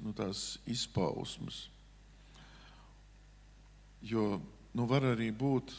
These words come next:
tāds, eh, tāds gadījums, vai ne, kad, eh, ir gan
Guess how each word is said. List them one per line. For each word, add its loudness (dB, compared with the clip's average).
tāds, 0
eh, 0
tāds 2
gadījums, 4
vai 2
ne, 2
kad, -4
eh, 2
ir 2
gan 4